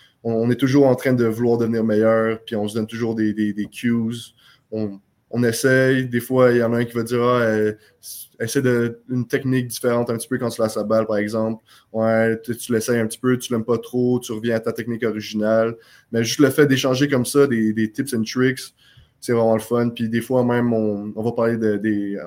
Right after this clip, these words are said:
en offense, par exemple, on va parler des, des défensives, de certains cues, de certains, comment certains joueurs vont jouer ou comment dans leur système à eux, euh, aux États-Unis ou, euh, dans une certaine ligue différente, comment eux, ils jouent. Puis après ça, ben, c'est des outils qui vont toujours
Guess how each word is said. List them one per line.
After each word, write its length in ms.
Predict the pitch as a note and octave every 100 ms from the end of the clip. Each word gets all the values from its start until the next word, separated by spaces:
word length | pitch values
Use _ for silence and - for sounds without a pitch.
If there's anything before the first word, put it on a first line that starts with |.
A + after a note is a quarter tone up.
| E2+
en 100 | A#2
offense, 320 | A2 - A2+ A#2
par 100 | G#2+
exemple, 220 | A2+ A#2
on 80 | G#2+
va 60 |
parler 260 | G#2 G#2+ A2
des, 260 | A2 G#2
des 160 | G#2 A2
défensives, 760 | G#2+ A2 G#2+ G#2 B2+ B2 A#2+ A#2
de 100 | G#2+
certains 400 | A#2+ G#2+ A#2 G#2+
cues, 480 | - B2 B2 A#2+ A2+
de 60 |
certains, 400 | G#2+ G#2 - A2 G#2+ - - -
comment 240 | B2 A#2
certains 320 | - A#2 B2 A2+
joueurs 340 | A#2+ A#2 A#2
vont 160 | A2+ G#2
jouer 400 | A#2 A#2 A#2+ A#2+
ou 80 |
comment 380 | A2+ A#2+ A#2 A#2 - _ A#2
dans 160 | G#2+
leur 160 | A2 A#2+
système 360 | - - B2
à 140 | A2+ A2
eux, 240 | A#2+ B2
euh, 280 | G#2+ G2+ G2+
aux 240 | G2+ G#2 A2+
États-Unis 800 | G#2+ A2 G#2+ A#2 B2 C3 C3
ou, 260 | B2+ A2 G#2+
euh, 180 | G2+ G2+ - _ -
dans 240 | A2 G#2
une 80 | G#2+
certaine 420 | - A2+ A#2+ A#2
ligue 160 | A#2+ A#2
différente, 480 | - A2+ G#2+ A#2 A#2
comment 220 | A2+ A2
eux, 120 | A#2+
ils 100 | A#2
jouent. 320 | G#2+ G#2+ C3 D#3+
Puis 100 | A2
après 180 | G#2
ça, 180 | G#2 C3
ben, 220 | A2+ G#2 G2 _ _ _ _
c'est 160 | - B2
des 240 | A2+ A2
outils 260 | A#2 - D3
qui 140 | C#3+
vont 140 | A2+ G#2+
toujours 520 | - A#2+ B2 A#2+ A2+